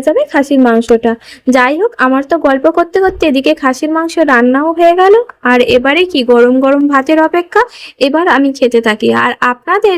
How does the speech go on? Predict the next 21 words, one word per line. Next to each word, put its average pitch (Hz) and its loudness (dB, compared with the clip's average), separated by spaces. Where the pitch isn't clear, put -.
রেসিপিটা 294 -2
কেমন 277 0
লাগলো 285 2
অবশ্যই 233 -2
কিন্তু 359 -4
কমেন্ট 339 -2
করে 359 2
বলবেন, 285 0
আর 220 -2
রেসিপিটি 247 -4
ভালো 254 0
লাগলে 311 0
লাইক, 240 -4
শেয়ার, 269 -4
কমেন্ট 311 -4
করবেন, 330 0
আর 233 -2
চ্যানেলে 226 0
নতুন 240 0
হলে 466 4
চ্যানেলটি 247 2